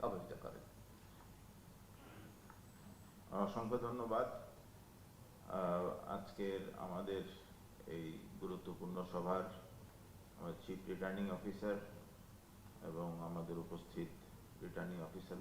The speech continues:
Speaker 2: বৃন্দ এবং হল পর্যায়ে আমাদের রিটার্নিং অফিসার বৃন্দ এবং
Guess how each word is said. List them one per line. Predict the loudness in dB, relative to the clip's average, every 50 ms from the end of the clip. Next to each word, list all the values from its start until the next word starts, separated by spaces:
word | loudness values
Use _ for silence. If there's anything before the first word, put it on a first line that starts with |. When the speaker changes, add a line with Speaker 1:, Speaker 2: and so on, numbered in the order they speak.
| -2
Speaker 2:
বৃন্দ | -2 -2 0 2 2
এবং | 2 4 2 2 2 2 0 0 0 2 4
হল | 4 4 4 2 2
পর্যায়ে | 2 2 2 2 2 2 2 2 2
আমাদের | 0 -2 -2 0 0 0
রিটার্নিং | 0 -2 -2 -2 -2 0 0 -2
অফিসার | -2 -2 -2 -4 -2 0 -2 -2 0
বৃন্দ | -2 -2 -2 -2 -4 -4 -6 -8 -10 -12 -12 -12 -12 -12 -12 -12 -12 -12 -12 -12 -14 -12 -8 -2 0
এবং | 0 2 2 2 2 0 0